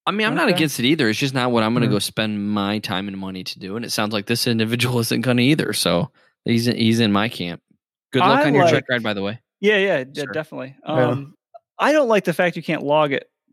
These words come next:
Speaker 2: towards stuff, which is why I prefer Powered Parachute that actually has an N number on it and, like,
Speaker 3: Powered Parachute,
Speaker 2: multiple seats.
Speaker 3: you can log, but Powered Paraglide, you cannot?
Speaker 2: Yes.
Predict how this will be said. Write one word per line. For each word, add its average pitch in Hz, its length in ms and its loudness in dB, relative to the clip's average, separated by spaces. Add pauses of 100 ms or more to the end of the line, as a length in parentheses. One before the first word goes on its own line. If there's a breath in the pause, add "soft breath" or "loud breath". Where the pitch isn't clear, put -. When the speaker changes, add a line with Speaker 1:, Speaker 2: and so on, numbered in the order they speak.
(200)
Speaker 2:
towards 135 320 -6
stuff, - 520 -6 (800)
which 151 140 -6
is 143 80 -4
why 143 260 4
I 143 180 -2
prefer 139 300 -6
Powered 135 340 -2
Parachute 139 680 -4 (100)
that 135 100 -6
actually 135 280 -2
has 127 100 -4
an 123 80 -4
N 139 240 -2
number 120 300 -2
on 120 180 -4
it - 160 -6
and, 151 260 -12
like, 123 240 -12 (340)
Speaker 3:
Powered 165 260 6
Parachute, 160 440 6
Speaker 2:
multiple 143 320 4
seats. 143 400 -2
Speaker 3:
you 139 140 4
can 139 240 0
log, 139 600 4
but 139 180 -6
Powered 131 280 4
Paraglide, 127 640 2
you 139 100 -2
cannot? 131 460 -2 (640)
Speaker 2:
Yes. - 640 -2